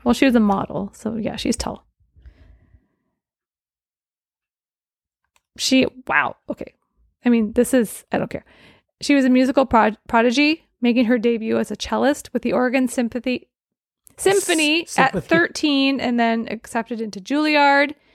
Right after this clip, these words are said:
Speaker 1: where she became the institution's youngest graduate.
Speaker 2: Holy shit.
Speaker 1: She's sixty-three.
Speaker 2: You know who else was accepted to Juilliard for
Speaker 1: Kevin
Speaker 2: music?
Speaker 1: Bacon. She's five ten.
Speaker 2: Oh, that's,
Speaker 1: So that's tall.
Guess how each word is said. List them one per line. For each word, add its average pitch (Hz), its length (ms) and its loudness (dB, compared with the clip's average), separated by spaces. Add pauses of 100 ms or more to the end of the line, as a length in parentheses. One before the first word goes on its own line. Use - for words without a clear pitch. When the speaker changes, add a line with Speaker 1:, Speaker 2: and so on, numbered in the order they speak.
(220)
Speaker 1:
where 294 120 -4
she - 140 -2
became 320 280 2
the 285 80 0
institution's 247 680 -4
youngest 214 440 -8
graduate. - 500 -18 (260)
Speaker 2:
Holy 226 840 2
shit. - 960 -20 (800)
Speaker 1:
She's 285 260 0
sixty-three. - 920 -2 (420)
Speaker 2:
You 175 120 0
know 202 80 0
who 156 120 2
else 202 160 -4
was 165 100 -2
accepted 143 300 -10 (120)
to 135 100 -2
Juilliard 135 380 -2
for - 340 -10
Speaker 1:
Kevin 226 320 0
Speaker 2:
music? 220 160 -4
Speaker 1:
Bacon. - 60 -14
She's - 180 0
five 233 220 2
ten. 147 260 -12 (800)
Speaker 2:
Oh, 117 80 -8 (200)
that's, 170 300 2
Speaker 1:
So - 60 -8
that's 320 220 2
tall. 269 540 2